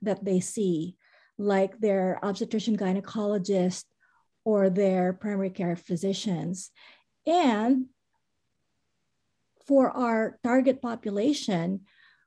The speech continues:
would we do that differently for patients in rural America?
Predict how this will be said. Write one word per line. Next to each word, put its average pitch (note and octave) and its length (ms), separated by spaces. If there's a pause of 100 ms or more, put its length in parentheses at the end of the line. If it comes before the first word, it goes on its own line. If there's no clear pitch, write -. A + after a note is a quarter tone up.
(640)
would A3+ 320
we A3 380 (180)
do B3 100
that F#3+ 340
differently G3 800 (180)
for G#3 140
patients G3 520
in F3+ 160
rural F3 260
America? D3 580